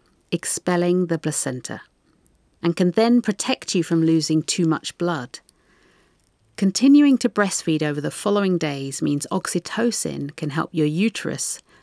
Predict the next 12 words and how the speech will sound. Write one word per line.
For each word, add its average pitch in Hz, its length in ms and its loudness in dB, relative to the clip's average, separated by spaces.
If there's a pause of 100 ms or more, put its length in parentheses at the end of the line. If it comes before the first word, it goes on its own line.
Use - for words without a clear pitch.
(120)
shrink - 420 -2
back - 320 -6
to 160 100 -6
size. 123 600 -6 (1600)
This 254 280 4 (120)
amazing 214 1000 2
hormone 135 640 0
also 214 420 2
plays 139 580 -8
a 147 100 -4
vital 220 680 2
role 127 440 -2